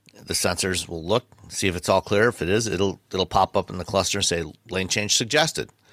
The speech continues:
And if you wanna do it, again, just tap on the turn signal stalk and it'll go and execute the lane change. Actually works really,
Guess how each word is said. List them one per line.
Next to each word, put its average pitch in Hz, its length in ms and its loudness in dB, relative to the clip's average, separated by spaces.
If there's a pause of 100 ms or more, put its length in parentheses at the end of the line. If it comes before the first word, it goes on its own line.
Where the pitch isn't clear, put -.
(440)
And 90 300 0
if - 100 -8
you 92 60 -4
wanna 87 140 -2
do 151 120 2
it, 185 140 0 (120)
again, 90 220 -2
just - 160 -6
tap - 240 0
on 95 80 0
the 90 80 -6
turn 147 200 0
signal 135 280 0
stalk 117 380 2 (180)
and 104 100 -4
it'll 95 200 2
go 90 180 4
and 87 80 2
execute - 380 -2
the 80 80 -2
lane 73 180 -4
change. - 340 -6 (520)
Actually 131 260 2
works 131 200 2
really, 113 200 2